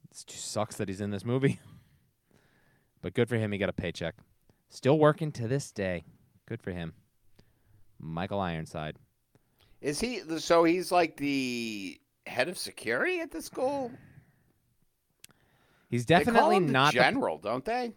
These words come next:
Speaker 2: Or am I thinking of
Speaker 1: The
Speaker 2: something
Speaker 1: colonel.
Speaker 2: else?
Speaker 1: They call him the
Speaker 2: The
Speaker 1: colonel.
Speaker 2: colonel.
Speaker 1: He's not the principal, 'cause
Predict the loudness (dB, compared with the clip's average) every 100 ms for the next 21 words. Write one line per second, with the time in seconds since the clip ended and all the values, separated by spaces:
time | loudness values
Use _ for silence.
0 | _ _ _ -6 -2 0 -2 -2 -4 -2
1 | -2 4 6 6 4 2 -4 -4 2 2
2 | 2 -2 -2 4 4 4 0 -10 -18 _
3 | _ _ _ _ _ _ -4 2 4 4
4 | 2 -2 -4 -2 2 2 0 -10 _ _
5 | -20 _ _ _ _ -6 -6 -6